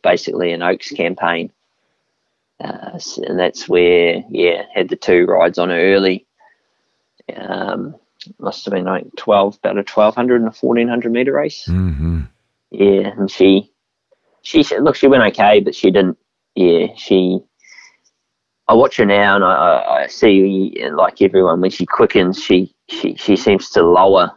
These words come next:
Speaker 1: and just, just, just, just dashes.
Speaker 2: Mm.
Speaker 1: Um, and I don't, I, I don't remember her sort of doing that back, back then. She hadn't quite established that strength to be able to,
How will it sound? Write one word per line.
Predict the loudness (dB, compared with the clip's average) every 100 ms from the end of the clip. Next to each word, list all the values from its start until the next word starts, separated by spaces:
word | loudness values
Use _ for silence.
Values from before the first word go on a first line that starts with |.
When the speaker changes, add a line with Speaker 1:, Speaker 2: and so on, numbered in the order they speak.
| -8
Speaker 1:
and | -6 -2
just, | -2 -2 -12 _
just, | -16 -16 -18 _ _ _ _ -16
just, | -16 -16 _
just | -14 -14 -2
dashes. | 2 2 2 0 -2 -4 -20 _ -8
Speaker 2:
Mm. | -4 -2
Speaker 1:
Um, | -2 -4 -6 -10 _ -20 -20 _
and | -12
I | -2
don't, | 0 0 -2
I, | -8
I | -10 _ -20 -20 _ _ 0
don't | 0 2
remember | 2 4 4 2
her | 2
sort | 2 2
of | 2
doing | 2 4 4
that | 2 0 -4 _ _
back, | -2 -2 0
back | 0 0 0
then. | 0 0
She | 0 0
hadn't | 0 0 0
quite | 2 0
established | 0 0 2 0 0
that | 0 0
strength | -6 -4 -4 -4 -6
to | -2 0
be | 2
able | 2 2 2
to, | 2 0